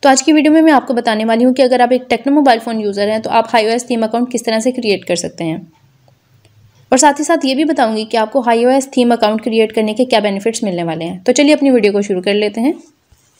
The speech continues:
सबसे पहले आप हाई थीम एप्लीकेशन को ओपन कर लीजिए।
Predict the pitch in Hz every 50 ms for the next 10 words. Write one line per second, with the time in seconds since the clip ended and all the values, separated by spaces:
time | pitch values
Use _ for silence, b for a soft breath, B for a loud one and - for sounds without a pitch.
0 | _ _ _ _ _ _ _ _ _ _ _ _ _ b b b b b b b
1 | b b b - - 294 285 - 349 - 302 254 262 254 247 247 247 254 240 233
2 | 233 240 277 277 269 240 254 220 214 214 220 214 233 220 214 196 202 - 185 185
3 | 208 208 220 226 233 226 254 285